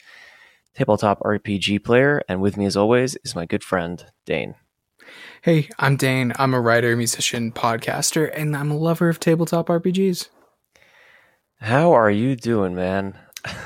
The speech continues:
Speaker 1: <laughs>
Speaker 2: Good. Uh, so if anyone can, can tell from the dulcet tones of our voice, it's early for us.
Speaker 1: Yeah.
Speaker 2: We are, we,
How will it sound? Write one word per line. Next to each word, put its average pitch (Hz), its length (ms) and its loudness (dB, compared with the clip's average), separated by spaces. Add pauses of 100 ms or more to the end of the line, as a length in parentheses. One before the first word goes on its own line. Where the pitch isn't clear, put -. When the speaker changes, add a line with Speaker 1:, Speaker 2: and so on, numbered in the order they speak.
(160)
Speaker 1:
<laughs> - 600 -2
Speaker 2:
Good. 143 640 4 (100)
Uh, 135 560 4
so 131 640 4 (340)
if 127 160 2
anyone 143 520 4
can, 113 640 -2 (120)
can 120 240 -4
tell 131 520 2
from 110 280 -2
the 104 100 -2
dulcet 131 540 0
tones 135 400 -4
of 117 80 -6
our 101 120 -4
voice, 139 480 2 (800)
it's 214 300 2 (100)
early 123 720 4 (340)
for - 400 -4
us. 92 240 0
Speaker 1:
Yeah. 95 320 0
Speaker 2:
We 135 160 0
are, 120 440 2 (200)
we, 131 600 2